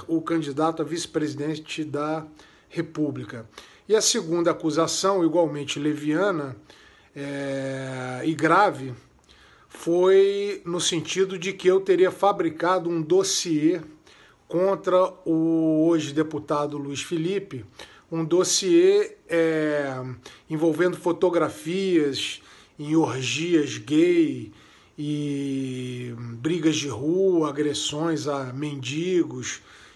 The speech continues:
e outras coisas, é, surreais, é, inacreditáveis, né, é, desse tipo.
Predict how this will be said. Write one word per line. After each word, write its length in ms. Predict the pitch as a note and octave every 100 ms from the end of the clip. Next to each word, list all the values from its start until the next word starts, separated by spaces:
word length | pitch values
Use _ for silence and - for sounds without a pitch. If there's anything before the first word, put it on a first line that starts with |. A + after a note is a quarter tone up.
| _
e 160 | D3+ D3+
outras 540 | D#3+ E3 E3 D#3+ -
coisas, 800 | - D#3 E3 D3 E3 D#3+ D#3+ - - - _ -
é, 540 | D3+ D3 C#3+ C#3 C3
surreais, 1080 | B2+ - G3+ E3+ F3 D#3+ D#3+ E3+ D#3+ - - - - _
é, 260 | C#3 C#3 C3+
inacreditáveis, 1300 | D#3+ G3+ F#3 F#3+ F#3+ E3 E3 - D3+ E3 D#3 E3 D#3+ -
né, 300 | D3 D#3+ E3 D#3+ _ - - _ _
é, 920 | D3 C#3+ C3+ C3 B2+ B2 A#2 A2+ G#2+ G#2 G#2 G#2 - - - - A#2+
desse 380 | C3 E3+ E3 D#3+
tipo. 420 | - D3 A#2